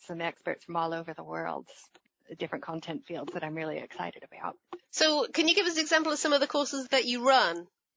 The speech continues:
Speaker 2: Are they courses that content writers and tech comms people would do, or is it more from the management point of view about strategy, or is it both?
Speaker 1: It's both.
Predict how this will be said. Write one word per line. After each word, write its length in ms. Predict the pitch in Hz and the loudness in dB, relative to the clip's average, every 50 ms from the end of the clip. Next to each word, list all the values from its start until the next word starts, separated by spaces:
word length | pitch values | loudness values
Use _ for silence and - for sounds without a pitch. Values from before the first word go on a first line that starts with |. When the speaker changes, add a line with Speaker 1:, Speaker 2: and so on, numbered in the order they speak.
| _ - - | _ -2 2
Speaker 2:
Are 160 | 208 240 240 | 2 2 4
they 180 | 240 240 254 240 | 4 4 4 2
courses 520 | - - 262 247 240 - 247 226 214 - | 2 2 2 2 2 -2 -6 -10 -4 0
that 280 | - 226 226 226 - - | 4 6 6 6 4 4
content 460 | - 247 233 226 - 233 220 - 202 | 0 -4 -2 0 0 -2 -2 0 2
writers 640 | 208 226 220 220 - - 240 214 208 220 214 - - - _ - - - - _ _ _ _ - | 4 4 4 4 2 0 0 2 2 0 -2 -4 -10 -14 _ -20 -20 -20 -20 _ _ _ _ -6
and 180 | 202 185 185 | -6 -4 -2
tech 160 | 175 214 214 - | -2 -4 -4 -2
comms 160 | - 208 - | -4 -6 -6
people 240 | - 214 214 214 196 | -8 -8 -8 -2 -2
would 160 | 214 208 196 | -2 0 2
do, 220 | 226 247 269 277 | 2 4 6 6
or 100 | 262 226 | 6 6
is 160 | 202 196 - | 6 6 4
it 140 | 240 226 - | 2 2 4
more 180 | 220 220 214 208 | 4 4 2 4
from 240 | - - 208 208 202 | 2 -2 -2 0 0
the 100 | 202 202 | 0 0
management 540 | 202 202 208 220 208 196 - - 185 180 - - | 2 2 2 2 2 0 -2 -2 -4 -6 -6 -6
point 180 | 185 185 - | -8 -8 -8
of 80 | 190 - | -8 -8
view 160 | 185 185 185 | -6 -6 -4
about 240 | 180 185 180 - - | 0 0 0 0 0
strategy, 640 | - - 208 208 208 - 185 - - 170 170 170 - _ | -2 0 0 -2 -2 -4 -6 -6 -6 -6 -6 -8 -10 _
or 160 | - 180 180 | -4 -4 -4
is 80 | 180 175 | -2 -4
it 80 | 180 - | -4 -2
both? 400 | 185 208 277 320 - - - - _ _ _ _ _ _ _ _ _ _ _ _ _ _ _ _ _ _ _ _ - - - - - _ _ _ - - | -2 -2 -2 -4 -6 -8 -12 -16 _ _ _ _ _ _ _ _ _ _ _ _ _ _ _ _ _ _ _ _ -16 -14 -14 -16 -20 _ _ _ -2 -2
Speaker 1:
It's 180 | 214 - - | -2 -2 0
both. 420 | - 214 185 220 302 330 - - | 2 4 6 6 6 4 2 0